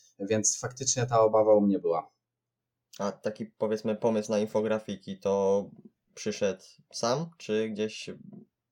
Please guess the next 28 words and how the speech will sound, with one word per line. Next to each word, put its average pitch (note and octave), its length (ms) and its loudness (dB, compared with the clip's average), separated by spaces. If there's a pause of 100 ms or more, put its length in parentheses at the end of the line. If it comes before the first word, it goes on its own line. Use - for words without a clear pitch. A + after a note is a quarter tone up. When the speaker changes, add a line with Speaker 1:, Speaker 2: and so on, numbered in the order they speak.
Speaker 2:
nie G2 200 -2
wiem, F2+ 160 -6 (260)
zauważyłeś, A2 680 -2
że G#2+ 180 -2
jest G#2+ 140 -6
na, G#2+ 140 -2 (100)
jest G#2 220 -8
na G#2+ 100 -2
to, G#2+ 460 0 (280)
powiedzmy, G#2 360 -4
popyt - 420 -2 (560)
i G#2 400 -4
zacząłeś? F#2+ 500 -2 (1000)
Speaker 1:
E, B2 140 6
to D3 140 8
było D#3 220 10
tak, D3 300 6
że C3+ 520 6
jak A#2+ 240 0
ja C3 100 6
obserwowałem B2 680 2
te A#2+ 140 2
osoby A#2 360 0
na A2+ 100 0
Instagramie, G#2+ 580 0
tą G#2 160 -4
swoim A2 220 -4
prywatnym, G#2+ 600 0